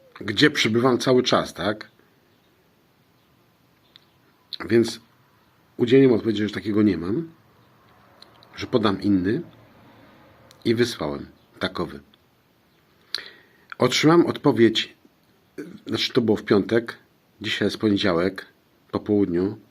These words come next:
Musiałem się upłynąć cały dzień, żeby do mnie zadzwonili,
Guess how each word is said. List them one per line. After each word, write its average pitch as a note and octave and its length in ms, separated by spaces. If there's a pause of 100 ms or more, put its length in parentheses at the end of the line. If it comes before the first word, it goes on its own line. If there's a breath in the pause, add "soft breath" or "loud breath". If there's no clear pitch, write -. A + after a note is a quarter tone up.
(220)
Musiałem G#2 280
się - 120
upłynąć G#2 280
cały C3 320
dzień, F2 320 (240)
żeby F2+ 180
do G2 80
mnie G2 100
zadzwonili, F#2+ 600